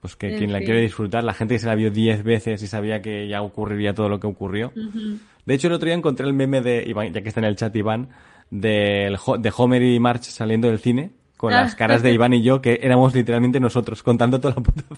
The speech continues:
Speaker 1: peli. <laughs> Salió del cine delante
Speaker 2: ¿Nos
Speaker 1: de la gente que
Speaker 2: mataron?
Speaker 1: estaba haciendo cola. No, no, no,
Speaker 2: Ostras,
Speaker 1: no, no. A
Speaker 2: ¿visteis
Speaker 1: ver, porque
Speaker 2: el
Speaker 1: el... cine salimos por detrás también, pero bueno, igualmente llegamos pasando por delante.
Speaker 2: Ya, ya.
Speaker 1: Nadie nos mató, pero, eh,
Speaker 2: Qué
Speaker 1: en, en
Speaker 2: maldad.
Speaker 1: ese momento nos dimos cuenta de que éramos ese meme, ¿no?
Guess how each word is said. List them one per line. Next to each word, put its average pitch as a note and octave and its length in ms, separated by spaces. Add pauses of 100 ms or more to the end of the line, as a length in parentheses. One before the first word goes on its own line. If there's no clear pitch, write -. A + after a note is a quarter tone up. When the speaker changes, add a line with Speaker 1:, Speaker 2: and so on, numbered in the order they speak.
(140)
Speaker 1:
peli. - 120 (480)
<laughs> - 300
Salió F3 260
del F3+ 100
cine F#3+ 200
delante D3 220
Speaker 2:
¿Nos F3+ 80
Speaker 1:
de E3 60
la D3+ 100
gente C4 100
que - 20
Speaker 2:
mataron? A#3 160
Speaker 1:
estaba G#3 160
haciendo C#3 280
cola. C3+ 300 (380)
No, E3 140
no, G3 60
no, G3+ 80
Speaker 2:
Ostras, G3 360
Speaker 1:
no, D3+ 120
no. D3 100
A D#3 60 (120)
Speaker 2:
¿visteis A3 300
Speaker 1:
ver, C#3+ 140
porque E3 140
Speaker 2:
el B2+ 60
Speaker 1:
el... A#2 80
cine D3 220
salimos C#3 300
por D3 140
detrás G2 400
también, F#2 380
pero G2 140
bueno, A2+ 160
igualmente A2+ 440
llegamos G#2 300
pasando G#2 340
por G2+ 140
delante. F#2+ 440
Speaker 2:
Ya, - 80
ya. - 60 (340)
Speaker 1:
Nadie A2 200
nos B2+ 100
mató, A#2 320
pero, G2 260
eh, - 280
Speaker 2:
Qué A#2+ 80
Speaker 1:
en, - 40
en A#2 40
Speaker 2:
maldad. B2 200
Speaker 1:
ese D#3 160
momento D3 340
nos B2+ 140
dimos B2 220
cuenta A#2+ 320
de A2 120
que G#2+ 60
éramos G#2+ 280
ese G#2 160
meme, F#2+ 260
¿no? A#2 160